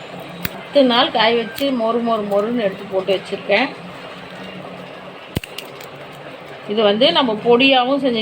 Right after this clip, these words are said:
இட்லி பொடி, சாப்பாட்டு பொடிக்கும் செஞ்சுக்கலாம். அஹ், நம்ம வெறுமையா பொடி வச்சுட்டா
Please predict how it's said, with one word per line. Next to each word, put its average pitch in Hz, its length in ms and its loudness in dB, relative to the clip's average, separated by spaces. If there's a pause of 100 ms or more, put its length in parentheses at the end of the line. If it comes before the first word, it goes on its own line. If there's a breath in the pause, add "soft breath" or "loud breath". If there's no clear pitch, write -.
இட்லி 269 220 0
பொடி, 226 400 2
சாப்பாட்டு 214 560 2
பொடிக்கும் 208 420 4
செஞ்சுக்கலாம். 208 600 2 (640)
அஹ், 220 420 4
நம்ம 277 280 4 (120)
வெறுமையா 294 460 4
பொடி 269 300 4
வச்சுட்டா 254 340 2